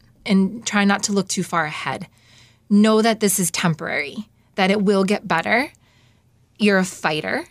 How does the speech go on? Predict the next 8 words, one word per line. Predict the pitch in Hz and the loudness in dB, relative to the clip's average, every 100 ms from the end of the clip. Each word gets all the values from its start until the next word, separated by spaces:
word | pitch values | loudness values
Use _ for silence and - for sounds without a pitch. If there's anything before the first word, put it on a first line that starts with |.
| _ _ _ _ - | _ _ _ _ 0
It | 247 | 2
is | 277 285 | 4 4
a | 233 | 4
journey, | 190 208 196 185 185 196 _ - - | 4 4 4 4 2 -2 _ -20 -2
and | 214 196 185 175 - _ _ - | 2 4 4 2 -2 _ _ -4
when | 214 220 214 | 2 4 4
you | 220 | 4
come | 220 233 | 2 0